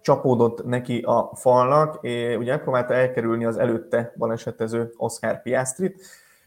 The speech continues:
és ugye azt mondta, hogy vagy Piastri, vagy a fal, hát ő a falat választotta, és nem vette le a kezét a kormányról, ami így akkorát, a kiszakadó kerék akkorát rántott a kormányon, hogy az eltörte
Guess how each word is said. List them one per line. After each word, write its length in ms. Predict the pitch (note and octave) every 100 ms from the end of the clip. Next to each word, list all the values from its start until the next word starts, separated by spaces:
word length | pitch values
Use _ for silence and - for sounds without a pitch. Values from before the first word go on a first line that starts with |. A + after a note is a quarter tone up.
| _
és 600 | - B2+ C3 B2+ B2+ B2 B2+
ugye 140 | A#2
azt 140 | B2
mondta, 180 | A#2+ A2
hogy 120 | A#2 B2+
vagy 80 |
Piastri, 380 | - A#2+ C3+ -
vagy 160 | A#2+ A#2
a 80 | A2+
fal, 240 | D3 D3+
hát 180 | B2 -
ő 60 |
a 60 | A#2
falat 300 | - B2 G#2+
választotta, 760 | B2 F3 D#3+ D#3 - D3 - -
és 520 | G#2+ A#2+ B2 B2 -
nem 160 | C#3+ C#3+
vette 260 | A#2+ -
le 100 | A2+
a 100 | A2
kezét 400 | A2+ A#2 A2 G#2+
a 80 | A2+
kormányról, 680 | - A#2 A#2 G#2+ A2 B2 C#3+
ami 180 | B2+ A#2
így 100 | A2+
akkorát, 560 | - B2 A#2 A2 A2 - _ _
a 120 | - F#2+ - _
kiszakadó 420 | B2+ A2+ - G#2+
kerék 300 | G#2+ G#2 G#2
akkorát 360 | A#2 - A2 A2
rántott 500 | A2+ A2 A2 A#2 -
a 280 | - A2 -
kormányon, 540 | - B2+ A#2+ A2+ B2+ B2
hogy 180 | A#2 -
az 180 | G#2 -
eltörte 580 | - E2+ F2 - -